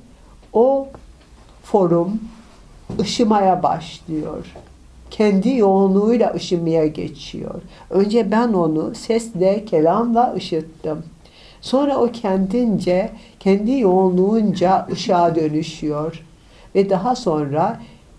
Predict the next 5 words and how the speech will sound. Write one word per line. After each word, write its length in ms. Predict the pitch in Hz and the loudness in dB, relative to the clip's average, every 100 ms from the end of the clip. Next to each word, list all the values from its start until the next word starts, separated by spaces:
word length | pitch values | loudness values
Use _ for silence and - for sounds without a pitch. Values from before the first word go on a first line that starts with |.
| - | -2
izliyorum 600 | 190 170 170 196 165 143 | 0 0 2 2 2 0
onu. 380 | 135 139 143 143 139 - - - 147 | -4 -4 -6 -8 -12 -20 -20 -18 0
Göz 420 | 196 202 208 - - - | 2 2 0 -6 -10 -4
izliyor. 680 | 151 143 - 143 143 139 - - - _ - - - - - - - - 185 | -4 -6 -8 -6 -6 -8 -14 -20 -20 _ -20 -20 -20 -20 -20 -20 -20 -8 0
Görüyorum, 680 | 226 269 226 151 143 151 | 2 4 4 2 -2 -6